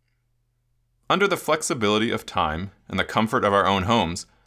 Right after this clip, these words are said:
we might just have all the distractions that can hinder our concentration.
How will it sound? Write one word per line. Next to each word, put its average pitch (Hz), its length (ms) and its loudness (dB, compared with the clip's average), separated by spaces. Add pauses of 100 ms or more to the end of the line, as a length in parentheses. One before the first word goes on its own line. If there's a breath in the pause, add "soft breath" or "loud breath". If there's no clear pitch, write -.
(360)
we 98 120 -2
might 113 260 2
just 120 260 -2
have 117 200 2
all 120 320 6
the 131 120 -2
distractions 113 680 0
that 80 120 -2
can 82 140 -6
hinder 104 300 2
our 85 100 2
concentration. 78 800 -6